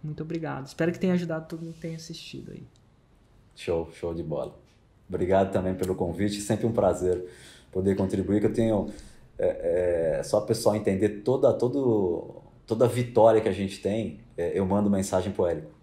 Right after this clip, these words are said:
Speaker 1: Cara, manda mesmo. E é tão bom,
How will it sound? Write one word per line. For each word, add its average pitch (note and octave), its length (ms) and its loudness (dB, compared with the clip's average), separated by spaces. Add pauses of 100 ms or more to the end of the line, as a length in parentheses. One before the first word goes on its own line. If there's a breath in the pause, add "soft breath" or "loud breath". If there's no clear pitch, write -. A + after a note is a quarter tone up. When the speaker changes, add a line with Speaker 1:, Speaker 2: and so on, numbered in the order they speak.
(600)
Speaker 1:
Cara, C#3 280 -6
manda C#3+ 280 -4
mesmo. C3 420 -6
E D3+ 100 -2
é D3+ 60 0
tão G3 240 0
bom, F3+ 380 -2